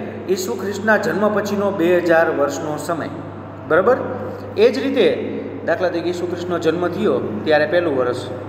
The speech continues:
બરાબર? એ વર્ષે પછી બીજું વર્ષ, ત્રીજું વર્ષ, ચોથું, પાંચમું, છઠ્ઠું, સાતમું, આઠમું, નવમું, દસમું,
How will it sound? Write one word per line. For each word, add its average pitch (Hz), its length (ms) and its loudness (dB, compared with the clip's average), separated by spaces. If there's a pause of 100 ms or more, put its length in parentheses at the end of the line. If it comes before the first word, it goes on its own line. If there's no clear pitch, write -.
(320)
બરાબર? 165 220 2
એ 147 100 -2
વર્ષે 139 260 -2
પછી 127 220 -6
બીજું 143 280 0
વર્ષ, 135 240 0
ત્રીજું 139 280 0
વર્ષ, 139 200 0
ચોથું, 131 400 -2
પાંચમું, 135 380 -2
છઠ્ઠું, 127 320 -4
સાતમું, 123 460 -2
આઠમું, 123 300 -4
નવમું, 123 340 -2
દસમું, 127 680 -4